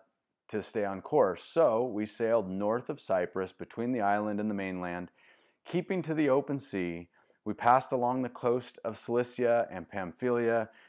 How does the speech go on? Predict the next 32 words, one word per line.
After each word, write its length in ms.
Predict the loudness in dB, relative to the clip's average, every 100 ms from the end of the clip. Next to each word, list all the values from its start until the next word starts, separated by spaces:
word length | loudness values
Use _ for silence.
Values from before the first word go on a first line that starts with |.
| -10
landing 460 | -2 2 2 2 0
at 160 | -2
Myra 460 | 0 4 4 2 0 -8
in 240 | -4 -2
the 160 | -2 -2
province 480 | 0 2 2 -2 -4
of, 180 | -6 -4
uh, 360 | -4 -2 -2
Lycia. 640 | 0 0 0 0 0 0 -2 _ _ -20 _ _ -14
There, 500 | 0 4 6 4 2
the 120 | -2
commanding 440 | -4 -2 -2 0
officer 400 | 2 0 0 -8
found 520 | -6 -4 -2 0 -2 -4
an 180 | -6
Egyptian 600 | -6 -4 -2 -2 -4 -8
ship 400 | -6 -2 -2 -2
from 140 | -6 -8
Alexandria 720 | -2 0 0 -2 -4 -4 -4
that 100 | -4
was 140 | -6
bound 380 | -2 0 2 0
for 180 | -4 -4
Italy, 360 | -2 0 -2 -4
and 100 | -6
he 60 |
put 200 | -8 -4
us 140 | -4 -4
on 180 | -6
board." 320 | 0 2 2 0
So 100 | 2
this 280 | 2 0